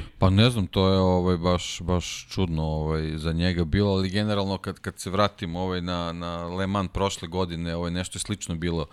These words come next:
u finišu trke, tako da, ovaj, očigledno da ova, da ova staza, <clears throat> što se tiče ovih električnih motocikala, može da, da donese, ovaj,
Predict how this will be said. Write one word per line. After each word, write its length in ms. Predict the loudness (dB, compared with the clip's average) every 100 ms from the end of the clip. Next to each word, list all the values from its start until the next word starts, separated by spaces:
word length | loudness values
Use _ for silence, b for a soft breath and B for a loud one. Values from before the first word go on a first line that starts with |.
| B B B
u 100 | -8
finišu 480 | -4 -2 0 -2 -4
trke, 360 | -2 -2 -2 -2
tako 360 | -2 -4 -4
da, 140 | -2 0
ovaj, 360 | 2 2 0
očigledno 480 | 0 -4 -2 0 0
da 100 | 0
ova, 220 | 2 2 -2
da 120 | -2 0
ova 160 | 0
staza, 480 | -2 -6 -6 -4 -6 -2 4
<clears throat> 220 | 6 6 2
što 140 | -4
se 100 | -4
tiče 260 | -2 0 0
ovih 180 | 0
električnih 540 | 0 0 0 0 0 0 B B B 0
motocikala, 640 | 2 2 0 0 0 0
može 280 | 0 0 0
da, 240 | 0 0 0
da 220 | -2 -2
donese, 520 | 0 0 0 -2 -2
ovaj, 460 | -2 -2 -2 -2